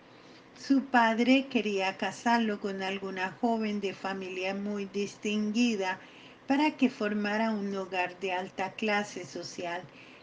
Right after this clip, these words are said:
pero cada vez que le preparaban algún noviazgo, la novia tenía que exclamar:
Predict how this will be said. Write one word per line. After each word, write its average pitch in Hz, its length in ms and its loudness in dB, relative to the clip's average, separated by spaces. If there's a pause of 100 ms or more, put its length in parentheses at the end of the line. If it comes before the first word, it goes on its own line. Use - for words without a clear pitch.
(100)
pero 214 300 2
cada 269 400 4
vez 190 380 0
que 254 160 2
le 214 160 2
preparaban 196 800 0
algún 196 480 -2
noviazgo, 185 920 -2 (1040)
la 226 240 2
novia 233 560 6
tenía 208 540 0
que 226 120 -2
exclamar: 190 800 -4